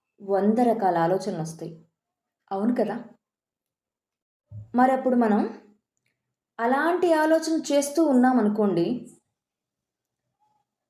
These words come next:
ఎప్పుడైతే అదే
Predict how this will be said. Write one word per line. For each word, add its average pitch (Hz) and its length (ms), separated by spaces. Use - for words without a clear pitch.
ఎప్పుడైతే 269 600
అదే 226 300